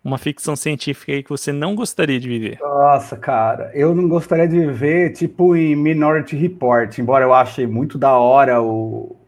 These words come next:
Speaker 2: o, a, a fotografia, meio, né, década de cinquenta, assim, quarenta, mas, cara, muita poder pra polícia, ainda mais se for Brasilzão, a gente tá fudido se for Minority Report.
Speaker 1: Ô, Léo, o Minority Report, eu lembro mais ou menos,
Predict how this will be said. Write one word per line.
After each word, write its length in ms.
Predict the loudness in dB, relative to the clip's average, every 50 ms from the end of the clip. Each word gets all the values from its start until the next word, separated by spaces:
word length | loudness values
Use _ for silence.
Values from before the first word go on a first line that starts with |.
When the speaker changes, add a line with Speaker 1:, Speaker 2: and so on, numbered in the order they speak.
| _ _
Speaker 2:
o, 240 | -12 -10 -10 -10 -8 -6
a, 100 | -6 -6 -6 -8 -10
a 60 | -12 -10
fotografia, 1160 | -10 -10 -8 -8 -6 -6 -6 -8 -10 _ _ -6 -4 -2 -2 -2 0 0 0 0 0 0 0
meio, 300 | 0 0 0 0 0 0
né, 160 | 0 0 0
década 380 | 0 -2 -2 -4 -6 -8 -14 -14
de 60 | -14
cinquenta, 840 | -14 -12 -14 -14 -14 -12 -10 -6 -4 -4 -2 -2 -2 -2 -4 -6 -10
assim, 240 | -16 -18 -16 -18 -16
quarenta, 640 | -8 -2 0 2 2 2 2 2 0 -2 -2 -4
mas, 260 | -2 -2 -2 -2 -4 -4
cara, 500 | -2 0 2 2 2 0 -2 -8 -14 -14 _ _ _ _ _ _ _ _ _ _ _ _ _ _
muita 200 | -2 0 0 0
poder 300 | 0 0 2 2 2 2
pra 100 | 0 -2
polícia, 300 | -2 -2 -2 -2 -2 -2
ainda 100 | 0 2
mais 200 | 2 2 2 0
se 120 | -4 -10
for 200 | -6 -2 0 0 2
Brasilzão, 720 | 4 2 2 2 2 0 0 0 0 0 0 0 0 0 0
a 40 | -2
gente 120 | -2 -2
tá 100 | -2 -4
fudido 500 | -4 -4 -10 -8 -6 -6 -6 -6 -6 -8
se 100 | -12 -12 _
for 140 | -20 -20 -20 _
Minority 360 | -20 -18 -16 -18 -18 -18 _ -18 -18
Report. 240 | -16 _ -20 -20 -20 _ _ _ _ _ _ _ _ _ _ _ _ -8
Speaker 1:
Ô, 60 | -4
Léo, 360 | -2 0 2 2 0 0 -4 -6
o 100 | -6 -6
Minority 680 | -4 -2 -2 -2 -2 -2 0 0 0 -2 -4 -4 -6 -6
Report, 600 | -6 -6 -6 _ 0 2 2 2 0 -2 -6 -8
eu 180 | -6 -6 -4 -4
lembro 320 | -2 -2 -2 -2 -4 -2
mais 220 | -2 -2 -4 -2
ou 100 | -4 -4
menos, 500 | -4 -4 -4 -4 -6 -8 -10 -14 -16 -18